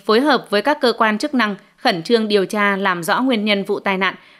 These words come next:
báo cáo Chủ tịch Ủy ban Nhân dân tỉnh trước mười bảy giờ cùng ngày. Bên cạnh đó, Chủ tịch tỉnh Bắc Ninh yêu cầu Công ty Cổ phần Giấy Hưng Lợi chủ động phối hợp,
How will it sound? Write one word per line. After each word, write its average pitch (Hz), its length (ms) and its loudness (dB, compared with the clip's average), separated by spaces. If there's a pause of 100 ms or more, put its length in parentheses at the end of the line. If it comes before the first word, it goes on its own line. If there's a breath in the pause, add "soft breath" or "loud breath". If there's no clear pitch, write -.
báo 226 180 2
cáo 226 260 2
Chủ 254 180 -2
tịch 208 240 0
Ủy - 160 2
ban 202 180 0
Nhân 226 140 0
dân 208 180 -2
tỉnh 202 180 0 (160)
trước 302 240 0
mười 202 180 2
bảy 170 160 2
giờ 165 160 -2
cùng 170 200 -4
ngày. 165 200 -4 (520)
Bên 269 220 0
cạnh 226 200 -2
đó, 202 280 2
Chủ 269 140 0
tịch 208 240 0
tỉnh 180 180 0
Bắc 262 140 0
Ninh 247 240 2
yêu 233 180 2
cầu 214 240 2
Công 226 220 0
ty 226 160 0
Cổ 214 220 0
phần 190 240 0
Giấy 196 160 0
Hưng 226 200 -2
Lợi 220 280 2
chủ 185 200 -2
động 180 240 2
phối 208 140 0
hợp, 262 280 -2